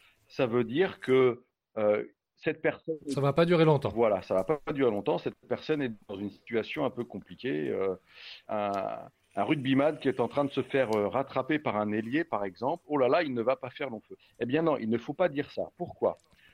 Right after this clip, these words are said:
Speaker 1: Parce qu'en fait, cette expression remonte à l'époque des armes à feu qui ne bénéficiaient pas encore, vous savez, du système à percussion. Et, euh, pour, euh, lancer le projectile, le projectile, pardon,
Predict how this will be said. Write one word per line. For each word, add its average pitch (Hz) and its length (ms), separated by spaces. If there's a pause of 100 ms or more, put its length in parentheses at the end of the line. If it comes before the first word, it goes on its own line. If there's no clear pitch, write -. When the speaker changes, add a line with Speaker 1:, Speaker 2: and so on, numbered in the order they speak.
(120)
Speaker 1:
Parce 160 180
qu'en 185 160
fait, 143 380 (320)
cette 131 220
expression 175 560
remonte 151 360
à - 80 (140)
l'époque 139 480 (420)
des 113 360
armes 170 240
à 139 100
feu 208 460 (380)
qui 135 160
ne 131 240
bénéficiaient 160 880
pas 170 120
encore, 160 420
vous 127 120
savez, 139 340
du 123 140
système - 680
à 113 60
percussion. - 760 (680)
Et, 143 420
euh, 101 580 (120)
pour, 120 300
euh, 98 600
lancer 160 340
le 131 120
projectile, 110 560 (220)
le 113 120
projectile, 139 600
pardon, 139 380